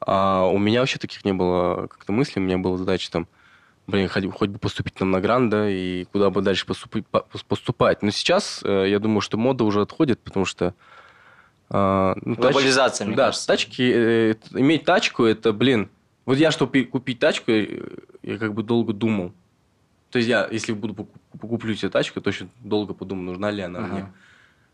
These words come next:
Speaker 1: Потому что, щ-, э, слава богу, сейчас, в принципе, такси как бы уже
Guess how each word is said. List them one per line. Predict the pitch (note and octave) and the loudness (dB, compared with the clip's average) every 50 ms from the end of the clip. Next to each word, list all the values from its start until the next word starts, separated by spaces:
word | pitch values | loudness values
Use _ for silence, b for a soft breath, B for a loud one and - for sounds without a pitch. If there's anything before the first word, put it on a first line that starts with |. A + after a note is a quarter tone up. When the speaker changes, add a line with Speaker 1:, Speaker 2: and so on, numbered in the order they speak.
| _ | _
Speaker 1:
Потому | _ - - F#2+ G2+ G2+ G2+ | _ -16 -8 -4 -2 -2 -2
что, | - - - - F#2+ F2+ F2 E2+ E2+ F2+ - _ _ _ _ _ | -2 -4 -4 -2 0 0 0 0 -2 -6 -10 _ _ _ _ _
щ-, | - - - - - | -16 -14 -14 -14 -14
э, | - - - - - - | -14 -16 -14 -14 -14 -6
слава | - G2+ G2 G2+ | -2 0 2 4
богу, | G#2 B2 B2 A2+ | 4 2 2 0
сейчас, | - - G2 F2+ | -2 -2 -2 -2
в | |
принципе, | - A#2 A#2 - - - _ - F2+ F2 E2+ - - | -2 -2 -2 -4 -8 -14 _ -10 -10 -10 -10 -10 -12
такси | - F2 - - - B2 | -12 -12 -10 -10 -10 -8
как | A#2 G#2+ F#2+ G2+ | -6 -6 -8 -6
бы | F#2+ F2 | -4 -4
уже | F2 E2+ F#2+ G2+ | -2 0 2 4